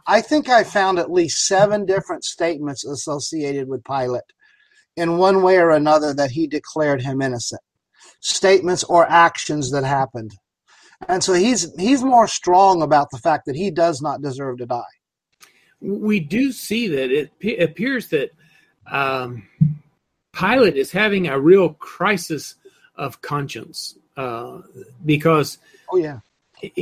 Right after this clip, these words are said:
Speaker 2: he's telling them, "I, I can't find anything guilty." And rather than just appeasing them, "Oh, you want him executed? Well, we'll execute him." Uh, he, he's having a difficult time with this. And, and we know a little bit of the,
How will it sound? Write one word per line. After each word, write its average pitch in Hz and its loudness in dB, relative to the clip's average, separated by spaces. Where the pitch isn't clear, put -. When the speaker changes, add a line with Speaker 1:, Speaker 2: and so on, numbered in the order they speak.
Speaker 2:
he's 175 2
telling 226 2
them, 127 -8
"I, 151 -6
I 156 -4
can't 180 -2
find 208 2
anything 190 0
guilty." 180 2
And 185 -2
rather 233 2
than 208 2
just 196 0
appeasing 170 0
them, 147 -4
"Oh, 170 2
you 170 2
want 185 -2
him 175 0
executed? 165 0
Well, 151 2
we'll 147 -2
execute 110 -8
him." 113 -18
Uh, 78 -6
he, 196 2
he's 185 2
having 254 4
a 160 2
difficult 180 2
time 185 2
with 123 -2
this. - -6
And, 147 -4
and 151 -2
we 185 2
know 180 4
a 151 6
little 147 2
bit 143 2
of 131 0
the, 127 -2